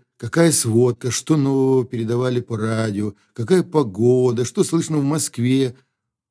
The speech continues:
Он упросил Василия Васильевича провести к его кровати радиотрансляцию. Казалось,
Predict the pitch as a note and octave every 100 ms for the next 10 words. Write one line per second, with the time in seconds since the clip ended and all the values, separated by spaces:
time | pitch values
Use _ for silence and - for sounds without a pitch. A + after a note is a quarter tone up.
0 | _ _ _ D#3+ E3 C#3 C#3+ B2 D#3 C3
1 | A2+ A#2 C3+ A#2 A2 - D#3 A2+ - F2+
2 | _ _ _ A#2+ B2+ A#2 - D3 - -
3 | B2+ D3 D3 B2+ C#3 B2+ C#3 - C3 C#3+
4 | C3+ B2+ B2+ - A2+ C3 - B2 E2+ -
5 | - - A#2+ _ _ _ _ _ _ _
6 | _ _ _ _ _ A2+ G2+ A#2+ G#2+ -